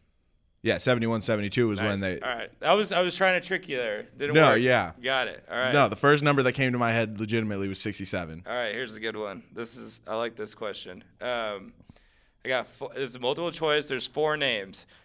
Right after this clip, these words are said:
Speaker 2: Who,
Speaker 1: Okay.
Speaker 2: which one of these names never played for the Lakers?
Speaker 1: Ooh.
Speaker 2: Okay.
Speaker 1: Okay.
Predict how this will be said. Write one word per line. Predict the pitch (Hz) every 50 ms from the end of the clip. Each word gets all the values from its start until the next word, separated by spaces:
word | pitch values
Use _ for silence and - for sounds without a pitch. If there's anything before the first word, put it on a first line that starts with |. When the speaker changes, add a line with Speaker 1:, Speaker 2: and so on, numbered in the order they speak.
| _ -
Speaker 2:
Who, | - 175 190 202
Speaker 1:
Okay. | 190 - - - _
Speaker 2:
which | - 113 113 139 180 190 190 190
one | 202 196
of | 190
these | 180 165 156 151
names | 156 147 147 143 143 113 - 127 110
never | 123 123 135 135 139 135 147 147 135
played | - - 131 127 123 123 120
for | - -
the | 117 110
Lakers? | 110 110 113 104 92 - - 82 73 69 - - - - -
Speaker 1:
Ooh. | 104 147 202 143 92 - - - - _ -
Speaker 2:
Okay. | - 110 - 117 117 120 147 175 - - -
Speaker 1:
Okay. | 117 143 - 90 95 135